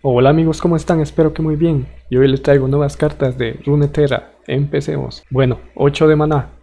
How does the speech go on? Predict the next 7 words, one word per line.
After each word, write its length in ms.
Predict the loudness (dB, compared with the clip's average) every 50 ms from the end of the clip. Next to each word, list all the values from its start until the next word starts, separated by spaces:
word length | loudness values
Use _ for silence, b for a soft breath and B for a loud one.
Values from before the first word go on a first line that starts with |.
| _ -14 -12
Aquel 400 | -12 -8 -2 0 0 0 0 -2
que 80 | -6
observa. 500 | -6 -6 -6 -4 -4 -2 -2 -4 -6 -4 -4
Al 100 | -4 -4
jugar 260 | -2 0 0 2 2
lanzo 300 | 2 0 -2 -2 -2 -2
aniquilar 540 | -2 -2 -2 -4 -4 -2 -2 -2 -2 -2